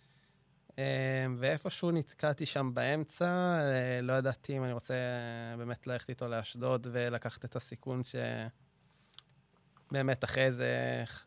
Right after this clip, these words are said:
שמונה מחזורים שקצת לא הולך לקבוצה, ופתאום, אה,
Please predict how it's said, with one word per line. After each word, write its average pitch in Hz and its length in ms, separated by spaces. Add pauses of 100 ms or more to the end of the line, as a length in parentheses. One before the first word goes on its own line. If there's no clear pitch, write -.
(180)
שמונה 131 360
מחזורים 127 600
שקצת 123 720
לא 135 60
הולך 127 220
לקבוצה, 123 680
ופתאום, 123 840
אה, 117 280